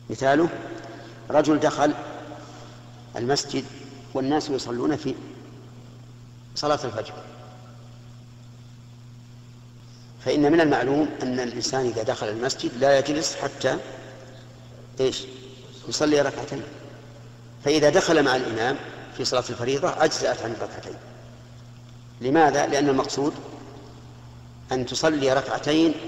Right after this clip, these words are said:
عند دخول المسجد. وكذلك لو دخل الإنسان المسجد وقت الضحى وصلى ركعتين ينوي بهما صلاة الضحى أجزأت عن تحية المسجد، وإن نواهما جميعا فهو أكمل.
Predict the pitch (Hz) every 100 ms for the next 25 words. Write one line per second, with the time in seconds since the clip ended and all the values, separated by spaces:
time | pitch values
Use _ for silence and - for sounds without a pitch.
0 | - 123 135 123 - 135 117 104 - -
1 | - - - - - - - - - -
2 | 131 160 175 170 156 143 151 139 127 120
3 | 135 123 135 - 120 120 - 120 113 -
4 | 98 - - - - - - - - -
5 | - - 123 151 139 131 120 113 131 131
6 | 117 127 131 131 120 117 113 113 - -
7 | - - 127 123 113 117 - 180 - -
8 | - - - - - - 156 - 139 120
9 | 113 117 - 135 107 104 98 - - -
10 | - - - - - - - - - 135
11 | 156 151 143 127 131 117 123 143 135 -
12 | - - - - - - - - - -
13 | 120 120 - - -